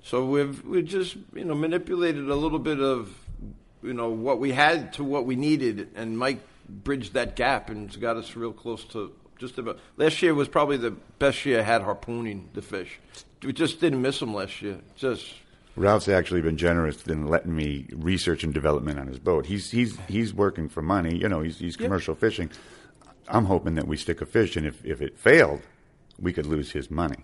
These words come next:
Speaker 3: Right.
Speaker 2: So I can't fail.
Speaker 1: Right.
Speaker 2: So
Speaker 1: Well, when you pull a dart on a fish, you could probably pretty much say goodbye. You never usually get another shot at 'em. That's just my history. And those are the heartbreak ones, because if you,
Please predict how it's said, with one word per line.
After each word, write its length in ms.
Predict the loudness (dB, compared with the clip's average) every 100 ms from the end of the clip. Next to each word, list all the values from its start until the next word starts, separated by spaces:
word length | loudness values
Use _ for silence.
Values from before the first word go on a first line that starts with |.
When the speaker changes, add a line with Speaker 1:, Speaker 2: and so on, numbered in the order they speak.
| -10
Speaker 3:
Right. 340 | -4 -2 -2 -2
Speaker 2:
So 240 | -2 -2 -4
I 80 | -4
can't 260 | -2 -6
fail. 360 | 0 0 0 -4 -18 -20 -20 -20 _ _
Speaker 1:
Right. 220 | 6 6
Speaker 2:
So 60 | 6
Speaker 1:
Well, 220 | 6 4
when 160 | 4 2
you 120 | 2
pull 280 | 2 4 4
a 40 |
dart 340 | 4 4 6 4
on 160 | 2
a 40 | 0
fish, 500 | -2 2 2 -2 -6
you 140 | -8
could 160 | -8 -4
probably 340 | 0 2 2
pretty 280 | 0 -2 -2
much 260 | -2 -4 -2
say 140 | 0
goodbye. 340 | 0 0 2 2
You 160 | 0
never 260 | 0 0 0
usually 380 | -2 -4 -6 -2
get 180 | -2
another 320 | -2 -4 -4 -4
shot 400 | -6 -4 -4 -4
at 200 | -6 -8
'em. 180 | -14 -8
That's 360 | -8 -8 -10
just 260 | -8 -8 -6
my 180 | -6 -4
history. 460 | -6 -8 -10 -12 -12 -20 -20 -6
And 140 | 2
those 220 | 2 4
are 60 | 2
the 100 | 0
heartbreak 520 | 4 4 4 -2 -2
ones, 220 | -4 -4
because 400 | -6 -4 -4 -4
if 160 | -8 -4
you, 320 | -4 -4 -6